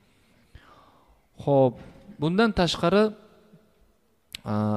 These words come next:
yana boshqa manbalar haqida gapirgan edik-ku, bir ikkita, uchta kitoblar. Shulardan bittasi o'zbek tilidagi kitobni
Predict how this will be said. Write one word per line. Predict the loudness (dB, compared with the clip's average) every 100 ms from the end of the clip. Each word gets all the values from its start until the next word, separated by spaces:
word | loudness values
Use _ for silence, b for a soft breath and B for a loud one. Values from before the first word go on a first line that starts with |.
| -6 -6
yana | -4 -2 0
boshqa | 0 2 0
manbalar | 0 0 0 0 0 -2
haqida | -4 -4
gapirgan | -4 -4 -4 -2
edik-ku, | -2 0 0
bir | -2
ikkita, | -6 -8 -4
uchta | -4 -2 -6
kitoblar. | -2 0 0 -4 B B B
Shulardan | 2 4 6 4 4
bittasi | 2 2 2 4
o'zbek | 4 4 4 0 -2 -4 -20 -20 -16
tilidagi | -6 -2 -2 -2 -4
kitobni | -4 -2 -2 -2